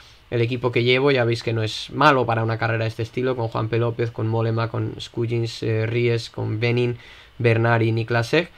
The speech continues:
Es decir, Mollema de líder, eh, con Benin haciendo esa labor de gregario y el resto de momento por libre, porque bueno, ya veremos según el día cómo, cómo funcionan, pero sí que, bueno, teniendo en cuenta que no es una carrera para rodadores, pues, eh, Peter Wenning,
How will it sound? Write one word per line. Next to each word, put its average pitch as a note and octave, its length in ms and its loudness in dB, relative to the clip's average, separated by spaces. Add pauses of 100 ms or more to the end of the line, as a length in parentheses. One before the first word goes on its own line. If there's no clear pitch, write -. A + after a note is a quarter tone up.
(240)
Es - 0 -
decir, A2+ 240 -2
Mollema A2+ 400 4
de A2 100 2
líder, A2+ 420 0 (220)
eh, G#2 260 -6
con G#2+ 160 -2
Benin A2+ 400 0 (120)
haciendo A#2 420 0
esa A2+ 140 -2
labor A2+ 280 2
de A2+ 100 0
gregario A#2 480 2 (280)
y A#2+ 100 -2
el A#2 60 0
resto C3+ 240 2
de C3+ 60 4
momento C3 260 0
por B2 180 0
libre, C3 360 4
porque A2 220 -4
bueno, A2+ 240 -2 (160)
ya A#2 360 2
veremos A2+ 340 2
según A#2+ 240 0
el A#2+ 120 0
día A#2 240 2
cómo, A2+ 520 0
cómo A#2+ 180 -2
funcionan, B2 520 0 (560)
pero A2 680 4
sí A#2 180 -4
que, A2 420 2
bueno, G#2+ 200 -2
teniendo G#2+ 260 0
en G#2+ 60 -2
cuenta A2 280 -2
que A2 100 0
no A2 100 0
es A2+ 140 -4
una A#2 140 0
carrera A2 480 2 (880)
para A#2 220 8
rodadores, A2+ 600 6
pues, - 300 -6
eh, G#2+ 160 -2
Peter A2+ 240 -2
Wenning, A2+ 340 0